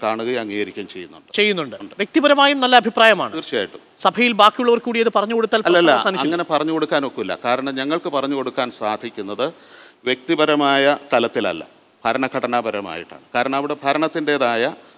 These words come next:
Speaker 1: ഒരു മേഖല വരും.
Speaker 2: ഏത് ഭരണഘടനയും മാറ്റി എഴുതാനുള്ള പ്രൊവിഷൻ അതിൽ തന്നെ ഉൾപ്പെട്ടിട്ടുണ്ട്.
Speaker 1: തീർച്ചയായിട്ടും ചെയ്യാവുന്ന കാര്യമാണ്, പക്ഷേ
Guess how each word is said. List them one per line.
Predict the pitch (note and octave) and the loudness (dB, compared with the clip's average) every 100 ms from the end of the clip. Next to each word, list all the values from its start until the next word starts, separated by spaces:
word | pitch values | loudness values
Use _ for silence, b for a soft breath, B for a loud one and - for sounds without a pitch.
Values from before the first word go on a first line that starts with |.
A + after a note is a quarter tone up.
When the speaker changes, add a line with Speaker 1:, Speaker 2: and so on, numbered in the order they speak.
| - | -10
Speaker 1:
ഒരു | A#2+ A#2+ A#2+ | -6 -4 -4
മേഖല | B2 A2+ A2+ G2 | -2 -4 -4 -8
വരും. | E2+ - _ C#3+ | -8 -14 _ -2
Speaker 2:
ഏത് | F3 A3 | 0 0
ഭരണഘടനയും | F#3+ G#3 A3+ A3+ A3 G#3+ | 0 0 0 0 -2 0
മാറ്റി | F#3 F#3+ A#3+ | 0 0 0
എഴുതാനുള്ള | G#3+ G#3 G3+ G3 | 0 0 0 -2
പ്രൊവിഷൻ | F3+ F#3 G#3+ G3 | -4 -4 -2 -4
അതിൽ | G#3 G#3 | -4 -4
തന്നെ | G#3 | -4
ഉൾപ്പെട്ടിട്ടുണ്ട്. | F#3+ A3 G3+ F3 C3 | -4 -4 -4 -4 -2
Speaker 1:
തീർച്ചയായിട്ടും | G#3 G#3 F3+ D3+ D3 E3 E3+ | 0 2 4 4 4 0 -6
ചെയ്യാവുന്ന | - C3+ C#3 D#3+ F3+ F3 | -4 0 4 4 4 2
കാര്യമാണ്, | D#3+ D3 C3 G2+ - | 2 4 0 -2 -6
പക്ഷേ | B2 C#3+ D3+ | -6 -4 -4